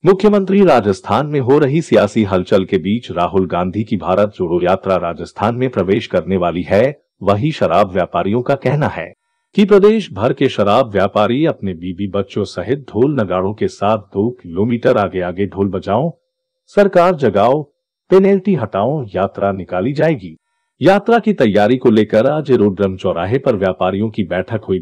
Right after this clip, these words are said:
बैठक में संगठन मंत्री जयसिंह गुर्जर, हरिशंकर,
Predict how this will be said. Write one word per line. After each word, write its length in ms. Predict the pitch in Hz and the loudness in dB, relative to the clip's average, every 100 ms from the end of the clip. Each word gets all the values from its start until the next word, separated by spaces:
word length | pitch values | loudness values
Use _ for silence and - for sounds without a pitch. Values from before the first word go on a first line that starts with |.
| 80 | -4
बैठक 340 | 90 - - 104 | -6 -6 -6 -4
में 120 | 104 | -4
संगठन 640 | - 92 90 92 - 107 | -4 -8 -6 -6 -6 -6
मंत्री 460 | 95 90 104 117 135 _ - | -6 -6 -4 -4 -6 _ -4
जयसिंह 380 | 120 175 196 185 | 0 2 0 0
गुर्जर, 420 | 120 82 104 151 - _ _ | -2 0 -2 -2 -6 _ _
हरिशंकर, 640 | - 202 - 208 196 180 | 0 2 2 0 2 2